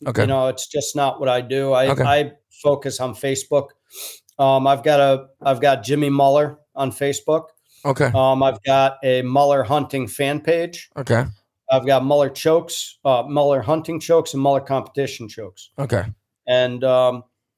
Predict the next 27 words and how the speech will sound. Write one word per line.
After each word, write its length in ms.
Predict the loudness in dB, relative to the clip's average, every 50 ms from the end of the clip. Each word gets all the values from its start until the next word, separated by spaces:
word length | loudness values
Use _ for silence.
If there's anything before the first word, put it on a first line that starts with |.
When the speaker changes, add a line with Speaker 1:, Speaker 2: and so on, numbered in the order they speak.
| _ 0
Speaker 2:
yeah, 180 | 2 4 4 2
the 120 | 0 -2
decoy 500 | -2 -2 -2 -2 -2 0 2 2 2 2
passing 480 | 2 2 2 2 2 2 -2 -2 0 2
U 160 | 4 4 2
F 180 | 2 2 2
O, 100 | 2 4
I 100 | 4 4
mean, 180 | 2 2 -2 -2
the 80 | -4 -4
decoy 420 | -2 -2 -4 -2 -2 0 0 0
is 140 | 0 -2 0
good 280 | 2 2 2 2 0
for, 420 | -2 -4 -4 -2 -2 -2 -4 -6 _ _ _ _ _ _ _ _
you 80 | -2 0
know, 380 | 2 2 2 0 -2 -8 _ _
over 240 | 0 2 2 2 0
decoys, 560 | -2 -4 -4 -4 0 2 4 4 4 2 0
passing, 540 | 0 0 2 2 2 0 -2 -6 -8 -6 -2
passing 420 | 0 2 2 2 0 -2 -6 -6
shots, 460 | -6 -2 0 2 2 2 0 0 -4 -8 -6
the 60 | -2
U 120 | 2 2
F 180 | 2 0 0 0
O 120 | -2 0
beyond 420 | 0 0 0 0 0 0 0 -2 -2
that. 360 | -2 -2 -2 -2 -4 -8